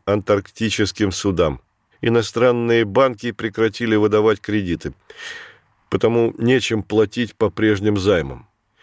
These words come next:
Страна близка к банкротству. Прекратились обмены визитами на всех уровнях. Сузились научные контакты. Бойкот Олимпиады восемьдесят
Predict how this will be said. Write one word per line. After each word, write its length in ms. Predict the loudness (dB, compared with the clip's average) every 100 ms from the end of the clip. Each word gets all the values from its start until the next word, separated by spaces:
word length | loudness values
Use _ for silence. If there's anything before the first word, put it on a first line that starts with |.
| -20
Страна 640 | -16 -2 2 4 4 2 -2 _
близка 640 | -6 -4 -4 -2 0 0 -6
к 80 | -6
банкротству. 1000 | -2 -2 -4 -8 -8 -10 -12 -10 -12 -12 _ _ _ _ _ _ 0
Прекратились 680 | 0 4 2 2 0 2
обмены 400 | 0 2 2 2
визитами 720 | 2 2 0 -2 0 2 2 0
на 200 | 0 0
всех 340 | 0 -2 0
уровнях. 540 | 0 2 2 0 -4 -12 _ _ _ _ _ _ _
Сузились 840 | -8 0 2 4 4 2 0 -6 -10 -2
научные 640 | 2 2 0 -2 0 0
контакты. 800 | 2 0 0 0 0 0 -2 -2 -4 _ _ _ _ _
Бойкот 600 | -2 2 2 0 -2 -2 -2
Олимпиады 840 | 0 0 0 0 2 4 2 0
восемьдесят 960 | 0 0 0 -2 -4 -2 -2 -4 -6